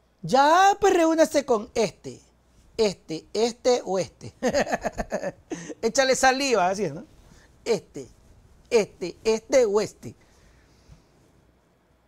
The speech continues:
Porque ese es un claro abuso, ese es un claro ejemplo de, "Bueno,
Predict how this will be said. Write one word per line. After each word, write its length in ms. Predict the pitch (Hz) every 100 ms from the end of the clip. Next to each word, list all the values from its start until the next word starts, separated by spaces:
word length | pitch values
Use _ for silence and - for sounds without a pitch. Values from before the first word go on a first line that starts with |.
| _ _
Porque 420 | - 170 170 185 208
ese 200 | - 359
es 120 | -
un 140 | 262
claro 360 | 220 240 233 214
abuso, 720 | 196 240 247 - 196 208 - _ _ _ _ _
ese 140 | 170 226
es 80 | 240
un 100 | 214
claro 200 | 226 226
ejemplo 380 | 214 226 226
de, 280 | 202 240 247
"Bueno, 520 | - 190 247 247 247